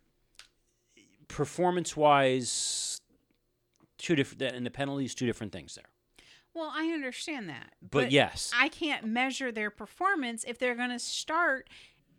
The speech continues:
Speaker 2: at the Monza race.
Speaker 1: No, if they were starting at the Monza race, they would have done better than pole.
Speaker 2: <laughs>
Speaker 1: 'Cause that's next week. That'd be starting in the future. If you're starting in the past
Speaker 2: They're starting what, in Silverstone?
Speaker 1: Uh, no, a hundred and five, yeah, maybe, I don't know.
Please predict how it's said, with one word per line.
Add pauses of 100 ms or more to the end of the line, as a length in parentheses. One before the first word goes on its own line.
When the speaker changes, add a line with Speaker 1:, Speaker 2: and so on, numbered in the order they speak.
(160)
Speaker 2:
at
the
Monza
race. (1160)
Speaker 1:
No,
if
they
were
starting
at
the
Monza
race,
they
would
have
done
better
than
pole. (360)
Speaker 2:
<laughs>
Speaker 1:
'Cause
that's
next
week. (260)
That'd
be
starting
in
the
future. (240)
If
you're
starting
in
the
past
Speaker 2:
They're
starting
what,
in
Silverstone? (760)
Speaker 1:
Uh,
no,
a
hundred
and
five,
yeah,
maybe,
I
don't
know.